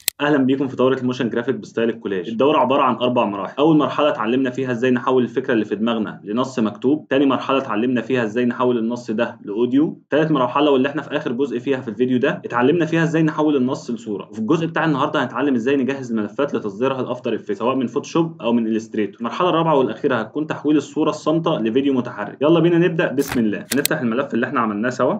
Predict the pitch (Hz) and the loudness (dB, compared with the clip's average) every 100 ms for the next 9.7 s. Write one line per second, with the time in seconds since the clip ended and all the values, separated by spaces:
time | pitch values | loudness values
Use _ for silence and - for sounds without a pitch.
0 | - - 175 165 175 175 135 113 135 156 | -6 0 0 0 2 4 4 2 -2 -2
1 | 135 - 131 101 139 - 117 - 123 151 | -2 -2 -4 -2 -4 -2 -4 -4 -2 0
2 | 131 139 147 131 110 139 147 127 101 - | 0 2 2 0 -2 0 0 -2 -8 -2
3 | 127 113 101 95 95 - 110 117 113 131 | 0 2 -2 -6 -12 -10 -10 -6 -4 -2
4 | 113 131 127 113 123 123 117 - 120 - | -2 2 2 2 2 2 -2 -4 -4 -6
5 | - _ - 104 - 113 143 160 - _ | -10 _ -6 -4 0 2 2 0 -10 _
6 | - 101 - 120 113 98 92 107 147 190 | -16 -14 -2 -2 0 -6 -6 -6 -6 -8
7 | - _ 104 104 117 117 - 113 110 104 | -14 _ -20 -6 -6 -6 -12 -10 -8 -6
8 | 110 123 151 _ _ _ _ _ _ 101 | -4 -6 -8 _ _ _ _ _ _ -14
9 | 107 104 101 98 107 143 185 | -10 -8 -8 -8 -6 -6 -8